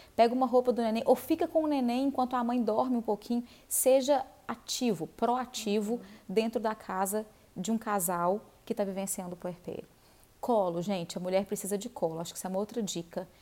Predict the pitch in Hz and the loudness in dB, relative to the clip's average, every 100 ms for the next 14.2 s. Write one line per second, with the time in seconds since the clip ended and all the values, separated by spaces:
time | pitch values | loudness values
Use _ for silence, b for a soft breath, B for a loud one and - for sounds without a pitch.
0 | b b b - _ 240 - 285 302 - | b b b -20 _ -4 -4 -4 -4 -6
1 | - 214 220 240 208 - 247 269 - - | -10 -6 -2 -2 -2 -2 -2 -4 -4 -4
2 | 190 196 175 202 220 220 - 185 - 196 | -2 -2 -2 0 2 2 0 -4 -4 -6
3 | 190 - 190 185 - 190 196 - 196 185 | -6 -2 -2 -2 -4 -8 -6 -6 -6 -4
4 | 190 B B B B B - 185 - 202 | -6 B B B B B -8 -8 -6 -6
5 | 196 214 - 196 190 - 170 - - 180 | -4 -6 -2 -2 -2 -4 -14 -14 -14 -8
6 | 185 - 190 190 214 285 - 202 196 202 | -4 -2 -2 -2 -2 -4 -2 0 0 0
7 | - 208 - 180 175 - 175 156 - 170 | -8 -10 -6 -6 -6 -8 -8 -8 -8 -8
8 | - b b b _ 202 185 190 208 - | -12 b b b _ -2 0 0 -2 -2
9 | 202 202 196 185 180 180 175 - - 170 | -2 -2 -6 -6 -6 -6 -8 -8 -10 -8
10 | - B B B B - - 247 240 220 | -10 B B B B -4 -2 -2 -2 -2
11 | 240 - 247 247 233 226 247 233 196 185 | -2 -2 0 0 0 0 -2 -4 -6 -6
12 | 175 165 - - - - - - 214 226 | -6 -6 -8 -20 -20 -20 -16 -4 0 0
13 | 254 247 247 220 208 202 208 - 190 185 | 2 0 0 0 0 0 -4 -4 -4 -4
14 | 165 160 | -6 -8